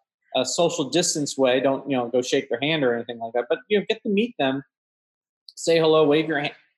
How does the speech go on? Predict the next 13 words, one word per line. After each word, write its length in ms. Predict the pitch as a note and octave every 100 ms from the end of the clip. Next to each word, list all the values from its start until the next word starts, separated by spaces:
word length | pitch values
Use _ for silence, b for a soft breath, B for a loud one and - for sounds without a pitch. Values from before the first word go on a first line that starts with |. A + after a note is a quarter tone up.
| -
wave, 320 | C#3+ E3 - C#3+
you 140 | D#3
know, 120 | C3+
give 140 | C#3 E3+
them 140 | F3+
the 120 | D#3+
Vulcan 500 | C#3 D#3 E3+ F3 E3
live 180 | D#3+ D#3
long 260 | D#3+ E3 D#3+
and 100 | D3
prosper 480 | D#3 E3 - B2+ B2+
thing, 200 | A#2 A2+
right? 260 | A2+ C3+